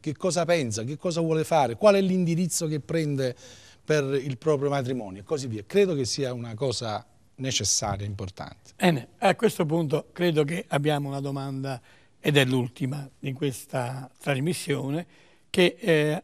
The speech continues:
Speaker 2: ha una notevole, eh, importanza, la vogliamo rivolgere al pastore Michele, Michele Romeo. Il tempo, vero?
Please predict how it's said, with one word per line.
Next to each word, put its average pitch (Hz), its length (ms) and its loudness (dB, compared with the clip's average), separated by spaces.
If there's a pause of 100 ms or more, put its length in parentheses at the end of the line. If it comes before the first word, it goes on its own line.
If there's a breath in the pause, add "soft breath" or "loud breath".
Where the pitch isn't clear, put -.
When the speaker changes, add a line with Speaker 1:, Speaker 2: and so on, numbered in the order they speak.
Speaker 2:
ha 202 160 -4
una 139 520 -4 (260)
notevole, 127 960 -2
eh, 131 100 -10
importanza, 131 920 0
la 151 80 -12
vogliamo 135 400 -8
rivolgere 139 540 -2
al 123 100 -6
pastore 131 600 -4
Michele, 139 600 -4 (420 soft breath)
Michele 143 340 -2
Romeo. 123 420 -6 (400)
Il 185 200 -2 (100)
tempo, 123 640 -10
vero? 160 400 4